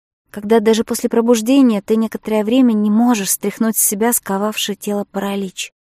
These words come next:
Когда не чувствуешь ни ног, ни рук, и тебя бросает то в жар, то в холод. Помню, как стояла и смотрела на брата, чьё лицо искажало то радость, потому что я жива,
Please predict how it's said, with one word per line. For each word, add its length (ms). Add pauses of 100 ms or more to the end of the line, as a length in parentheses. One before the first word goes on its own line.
(140)
Когда 260
не 140
чувствуешь 480
ни 140
ног, 440
ни 180
рук, 340
и 40
тебя 220
бросает 540
то 100
в 80
жар, 380
то 120
в 80
холод. 440 (720)
Помню, 320
как 160
стояла 560
и 60
смотрела 500
на 160
брата, 320
чьё 320
лицо 320
искажало 540 (100)
то 120
радость, 500
потому 260
что 220
я 100
жива, 300